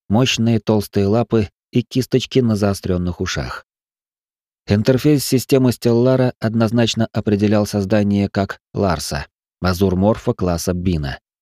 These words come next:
Тускло-желтая рамочка степени угрозы означала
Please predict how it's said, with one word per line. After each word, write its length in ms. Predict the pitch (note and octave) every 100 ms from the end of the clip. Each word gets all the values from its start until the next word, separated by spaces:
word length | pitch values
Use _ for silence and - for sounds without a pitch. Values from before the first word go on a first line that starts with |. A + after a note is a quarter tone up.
| _ _ _ -
Тускло-желтая 760 | B2 - A#2+ A2 A2+ A2+ A2+
рамочка 420 | A2+ A2 G#2+ -
степени 400 | G#2 G#2+ G#2 G2+
угрозы 420 | G#2 G2+ A2 G#2+ G2
означала 640 | F2+ G2 - A2+ G#2